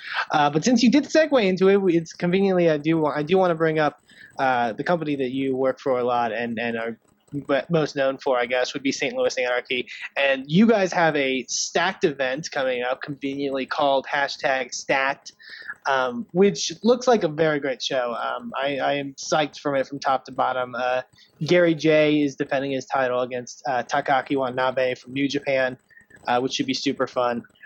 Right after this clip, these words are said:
Uh, Chris Hero against Davey Vega, which is going to be a killer match. Um, I, I am, it, when the D V D for that comes out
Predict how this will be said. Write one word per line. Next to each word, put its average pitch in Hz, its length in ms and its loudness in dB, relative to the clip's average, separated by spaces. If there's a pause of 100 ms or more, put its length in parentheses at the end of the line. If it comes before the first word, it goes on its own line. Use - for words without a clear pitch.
(200)
Uh, 123 400 2
Chris 180 240 2
Hero 175 280 6
against 143 360 -2
Davey 131 260 -2
Vega, 127 340 2
which - 480 -6 (360)
is 165 220 0
going 151 240 2
to 143 80 0
be 139 120 0
a 127 80 0
killer 127 320 -2
match. 113 460 -4
Um, 117 420 -4
I, 123 320 -2 (380)
I 131 140 4
am, 131 340 -2 (160)
it, 170 180 2
when 175 220 6
the 175 60 4
D 180 160 4
V 170 80 6
D 156 120 6
for 147 100 0
that 135 200 0
comes 135 180 -4
out 123 300 0